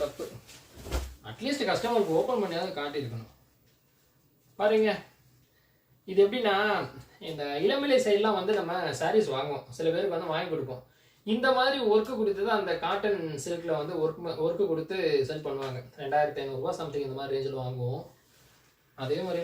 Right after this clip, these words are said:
நல்லா அழகா கொடுத்துருக்காங்க ஒர்க்கு. என்ன, அதுல சாரி ஃபுல்லா வரும், இல்ல இந்த மாதிரி அங்கங்க பண்ணிருக்காங்க.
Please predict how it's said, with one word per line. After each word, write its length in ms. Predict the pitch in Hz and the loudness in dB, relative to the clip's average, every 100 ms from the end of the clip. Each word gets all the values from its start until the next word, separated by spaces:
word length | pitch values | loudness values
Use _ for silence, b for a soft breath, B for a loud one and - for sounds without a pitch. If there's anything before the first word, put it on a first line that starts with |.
| 151 | -4
நல்லா 220 | 147 160 | -4 -4
அழகா 220 | 143 147 160 | -4 -4 -4
கொடுத்துருக்காங்க 580 | 147 139 143 135 127 127 | -6 -10 -8 -6 -4 -4
ஒர்க்கு. 220 | 123 - 120 123 | -6 -6 -10 -8
என்ன, 220 | 156 190 190 | -4 -2 -2
அதுல 180 | 151 165 - | 0 0 0
சாரி 160 | 143 143 | -4 -6
ஃபுல்லா 280 | 123 139 185 | -6 -2 0
வரும், 260 | 160 147 156 - b b b - | 0 -2 -6 -14 b b b -8
இல்ல 160 | 180 175 | -4 -2
இந்த 120 | 160 | -2
மாதிரி 160 | 170 175 165 143 135 127 - | -2 -2 -4 -4 -6 -8 -8
அங்கங்க 320 | 147 143 143 147 | -4 -4 -2 -4
பண்ணிருக்காங்க. 460 | 139 131 127 127 | -4 -4 -4 -4